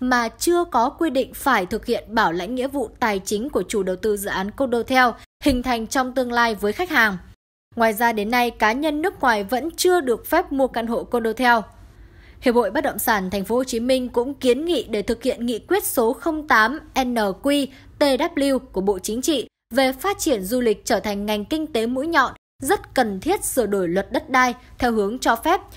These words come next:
thực hiện chế độ sử dụng đất ổn định lâu dài đối với đất du lịch. Đất du lịch chỉ được sử dụng nhằm mục đích phục vụ du lịch.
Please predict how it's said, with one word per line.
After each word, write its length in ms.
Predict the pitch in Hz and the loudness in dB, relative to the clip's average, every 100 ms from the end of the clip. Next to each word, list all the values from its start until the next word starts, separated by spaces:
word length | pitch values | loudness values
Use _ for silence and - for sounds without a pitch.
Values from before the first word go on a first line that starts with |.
| - | -6
thực 140 | - 294 | -2 0
hiện 220 | 285 180 | 0 0
chế 180 | - 254 | -2 0
độ 200 | 311 214 | 0 -2
sử 180 | - 208 | -2 -2
dụng 200 | 202 208 | -2 -2
đất 300 | 330 - - | -2 -2 -2
ổn 260 | 254 214 190 | 0 0 0
định 160 | 220 - | 0 -2
lâu 260 | 254 330 320 | 0 2 2
dài 320 | 254 226 180 | 2 2 0
đối 140 | 185 | -2
với 100 | 202 | -2
đất 180 | 254 349 | -2 0
du 120 | 254 | 0
lịch. 320 | 226 214 - - - - | 2 0 -4 -20 -20 -6
Đất 180 | 262 285 | -4 0
du 80 | 247 | 0
lịch 220 | 214 185 | 0 -2
chỉ 140 | - 196 | -2 -2
được 120 | 196 | -2
sử 200 | 240 196 | -2 -2
dụng 280 | 214 214 226 | -2 -2 -2
nhằm 220 | 226 214 | -2 -2
mục 140 | 202 | -2
đích 220 | 359 - | -4 -2
phục 200 | - 214 | -2 -2
vụ 180 | 208 202 | 0 -2
du 160 | 196 214 | 0 0
lịch. 260 | 220 196 | 0 -4